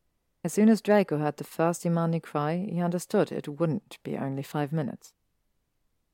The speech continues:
With his glass of wine in hand, Draco took the liberty of getting up and looking around Potter's living room. There were pictures of Potter with the twins and various members of the Weasley family all around the place.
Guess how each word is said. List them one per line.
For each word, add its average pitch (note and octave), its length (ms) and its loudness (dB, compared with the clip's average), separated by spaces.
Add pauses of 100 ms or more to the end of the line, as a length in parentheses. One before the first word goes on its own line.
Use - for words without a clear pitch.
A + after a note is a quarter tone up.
(320)
With F3 140 0
his F#3+ 120 -2
glass F#3+ 360 4
of F#3+ 140 -4
wine F#3 240 4
in F#3 100 4
hand, E3 380 -2
Draco E3+ 280 -2
took E3+ 200 -10
the F#3 100 -2
liberty E3 400 0
of D3+ 160 -8
getting D#3 300 -4
up D#3+ 200 -6
and E3+ 140 -2
looking D#3+ 280 -4
around D#3+ 220 -4
Potter's E3 320 -8
living B2+ 300 -4
room. - 220 -12 (920)
There D#3 80 -4
were C#3+ 60 -2
pictures D#3+ 400 -4
of C3+ 180 -6
Potter D#3 300 -2
with C#3 160 -6
the - 80 -8
twins E3 420 -2
and D3+ 160 -4
various E3 400 2
members D#3+ 380 -2
of C#3 100 -12
the D#3 120 -4
Weasley D#3+ 340 0
family C#3+ 420 -4
all D#3+ 200 -6
around E3 240 -2
the F3 80 -8
place. - 440 -8